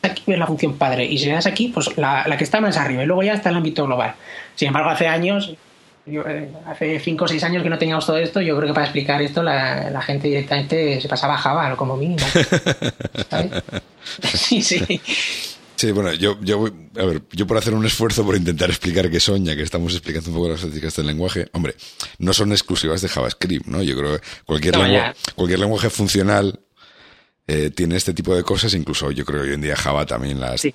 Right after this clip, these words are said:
Speaker 2: las tiene, ¿no? Cuando defines una,
Speaker 1: Sí, sí.
Speaker 2: una clase anónima,
Speaker 1: Ujú.
Speaker 2: eh, creo que se
Speaker 1: Sí.
Speaker 2: llaman en Java, eh, pues la clase anónima crea un closure, eh, de dónde está, del contexto donde fue definida, ¿no?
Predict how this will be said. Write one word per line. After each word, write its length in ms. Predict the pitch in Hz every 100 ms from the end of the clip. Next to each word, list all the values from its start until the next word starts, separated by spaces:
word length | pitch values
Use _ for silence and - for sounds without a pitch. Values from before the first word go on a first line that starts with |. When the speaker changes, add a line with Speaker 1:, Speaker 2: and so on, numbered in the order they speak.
| -
Speaker 2:
las 200 | 60 -
tiene, 260 | 87 82 62
¿no? 140 | 87
Cuando 240 | - 69
defines 420 | 69 - 76 76 82
una, 540 | 78 76 76 73 73
Speaker 1:
Sí, 160 | 80 120
sí. 80 | 113 - - -
Speaker 2:
una 180 | 87 87
clase 280 | 87 -
anónima, 540 | 87 87 95 87 92 107 _ _ _ _ _ _ _ _ _ -
Speaker 1:
Ujú. 220 | 143 147
Speaker 2:
eh, 80 | -
creo 180 | - 76
que 60 |
se 120 | 78 87
Speaker 1:
Sí. 60 |
Speaker 2:
llaman 220 | 98 90
en 60 | 80
Java, 460 | - 101 92 110 -
eh, 520 | 58 53 - - - -
pues 160 | 69 69
la 80 |
clase 180 | - 73
anónima 560 | 80 80 87 87 92 - - -
crea 300 | - 82 82
un 180 | 85 87
closure, 540 | - 92 90 - 90 - - _ _ _ _
eh, 600 | 64 57 50 52 53 52 - -
de 220 | 80 80
dónde 220 | 76 78
está, 260 | - 76 65
del 340 | 78 73 71
contexto 380 | - 80 - 87
donde 160 | 78
fue 160 | - 65
definida, 460 | 69 - 67 50 -
¿no? 140 | -